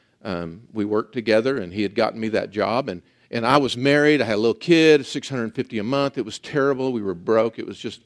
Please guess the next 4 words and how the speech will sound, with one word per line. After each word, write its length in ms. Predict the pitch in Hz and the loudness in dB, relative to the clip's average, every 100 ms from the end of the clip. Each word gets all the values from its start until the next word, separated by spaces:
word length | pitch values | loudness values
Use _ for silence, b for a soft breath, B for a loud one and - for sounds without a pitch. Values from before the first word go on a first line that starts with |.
| - | -4
awful. 460 | 302 294 - - _ _ _ _ _ _ _ _ _ _ _ | -4 -4 -10 -20 _ _ _ _ _ _ _ _ _ _ _
And, 340 | 123 110 107 92 | -6 -4 -4 -6
um, 320 | 95 82 73 _ _ _ _ _ _ _ _ _ _ _ _ _ - | -6 -10 -16 _ _ _ _ _ _ _ _ _ _ _ _ _ -8
I, 220 | 110 | -6